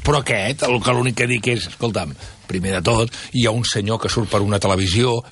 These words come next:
jo no ho vaig escoltar, fins que després ho vaig escoltar gravat, però en directe no ho vaig escoltar perquè estava es-, escoltant T V tres. I resulta que, eh, surt el senyor, eh, Antonio Lobato, a qui conec d'èpoques pretèrites del periodisme esportiu,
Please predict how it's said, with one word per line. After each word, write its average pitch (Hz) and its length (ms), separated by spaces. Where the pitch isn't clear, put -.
jo 113 140
no 175 80
ho - 20
vaig 175 180
escoltar, 127 460
fins - 220
que 127 100
després 117 260
ho 143 40
vaig 127 200
escoltar 113 380
gravat, 123 300
però 117 140
en 113 40
directe 131 280
no 147 60
ho - 20
vaig 135 100
escoltar 147 300
perquè 160 160
estava 123 320
es-, 120 260
escoltant 113 380
T 110 80
V 110 80
tres. 78 240
I 143 180
resulta 139 380
que, 160 100
eh, 127 440
surt 123 320
el 120 180
senyor, 110 960
eh, - 80
Antonio 104 260
Lobato, 110 460
a - 80
qui - 80
conec 90 320
d'èpoques 98 320
pretèrites 95 500
del 101 100
periodisme 90 360
esportiu, 110 460